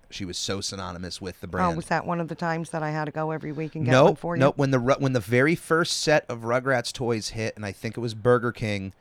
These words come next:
Speaker 1: you went to, like, every Burger King in the area to try to collect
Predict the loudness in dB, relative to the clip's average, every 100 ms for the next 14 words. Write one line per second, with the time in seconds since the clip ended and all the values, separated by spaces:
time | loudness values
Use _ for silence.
0 | _ _ _ _ 0 2 4 0 -2 -4
1 | -4 -2 -4 -6 -10 -10 -4 -2 0 -2
2 | 0 -2 -2 -6 -6 -4 -2 0 0 0
3 | -2 -4 -4 -4 -6 -6 -4 -4 -6 -12